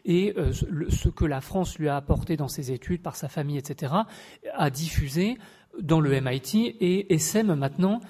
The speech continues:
dans le monde entier à travers ses programmes, ses étudiants et son laboratoire, euh, J pal. Alors, une autre question, mais je vais m'arrêter là et on en reparlera, c'est les raisons pour lesquelles, euh, le collectif intellectuel français, euh, s'est affaibli depuis une vingtaine d'années.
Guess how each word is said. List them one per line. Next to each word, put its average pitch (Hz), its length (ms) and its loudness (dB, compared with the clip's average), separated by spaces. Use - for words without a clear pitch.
dans 160 100 4
le 147 100 4
monde 147 220 -2
entier 143 320 -2
à 165 140 -2
travers 147 340 -4
ses 147 140 -4
programmes, 143 440 0
ses 139 240 -4
étudiants 156 440 -2
et 180 40 -2
son - 140 -2
laboratoire, 139 600 -2
euh, 135 100 -2
J 156 160 -2
pal. 151 300 -10
Alors, 156 260 -2
une 208 140 4
autre 196 240 4
question, 165 440 -2
mais 127 220 -6
je 123 80 -14
vais 135 100 -6
m'arrêter 127 560 -6
là 143 220 -2
et 127 60 -4
on 127 100 -6
en 131 100 -4
reparlera, 139 480 -2
c'est 175 280 2
les 143 200 0
raisons 147 440 0
pour 147 160 -4
lesquelles, 151 460 0
euh, 135 300 0
le 147 220 2
collectif 175 580 0
intellectuel 151 520 -2
français, 196 560 -2
euh, 143 120 0
s'est - 280 -2
affaibli 160 480 0
depuis 170 420 0
une 160 260 2
vingtaine 143 340 -2
d'années. 160 280 0